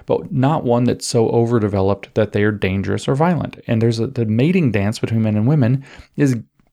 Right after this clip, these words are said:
largely a dance of gauging, is this guy the kind of guy who's gonna be forward enough to make the approach, but not to be a dangerous psychopath,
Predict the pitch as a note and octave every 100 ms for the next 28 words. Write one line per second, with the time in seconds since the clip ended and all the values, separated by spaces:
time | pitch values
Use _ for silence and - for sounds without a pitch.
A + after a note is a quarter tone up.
0 | _ _ - A#2+ B2 F#3+ C#3+ A#2 A#2+ G#2
1 | G#2 G#2+ G#2 G#2 - C#3 C#3+ G#2+ F#2+ F#2+
2 | A2+ B2 E3 D#3+ - G#2+ G#2+ A2 A2 G#2+
3 | C3+ A2+ F#2 G2+ G#2 G#2+ A#2 C3+ C3+ F3+
4 | D#3+ A2+ G2+ G#2 - - G2+ G2+ C3 -
5 | - D#3+ C#3 - - A2 G2+ G2+ G#2 A2
6 | A2 A2 G2+ G2+ C3 - A#3+ - F#2 -